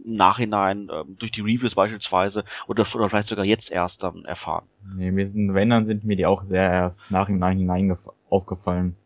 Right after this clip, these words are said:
Speaker 2: Also vorher ist mir das absolut nicht aufgefallen, dass die irgendwo abgepaust haben oder so. Da ich eh nicht alle Cover früher kannte,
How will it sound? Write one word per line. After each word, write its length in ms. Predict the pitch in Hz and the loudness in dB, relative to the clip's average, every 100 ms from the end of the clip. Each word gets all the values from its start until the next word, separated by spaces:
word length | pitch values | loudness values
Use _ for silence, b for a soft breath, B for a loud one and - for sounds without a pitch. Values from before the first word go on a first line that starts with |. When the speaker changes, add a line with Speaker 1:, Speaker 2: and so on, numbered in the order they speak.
| _ _ | _ _
Speaker 2:
Also 140 | 92 | -6
vorher 260 | 87 107 113 | 0 4 4
ist 80 | 107 | 4
mir 80 | 107 | 2
das 120 | 98 | 2
absolut 320 | 76 - 101 | 0 -2 -2
nicht 140 | 104 - | -2 -2
aufgefallen, 400 | 98 95 95 92 | -2 -2 -2 -2
dass 100 | 90 | -2
die 280 | 92 92 | -4 -2
irgendwo 260 | 80 101 95 | 0 0 0
abgepaust 600 | 85 - 98 90 90 - | 0 0 0 2 0 0
haben 240 | 90 87 | 0 0
oder 220 | 87 87 87 | 0 -2 -2
so. 260 | 85 85 85 - | -4 -6 -8 -6
Da 160 | - | -2
ich 100 | 95 | 0
eh 120 | - | 4
nicht 160 | 113 - | 4 4
alle 200 | 104 107 | 4 4
Cover 340 | 101 113 110 98 | 4 4 4 2
früher 260 | - 104 | 4 4
kannte, 540 | 95 117 151 160 151 | 4 2 2 2 0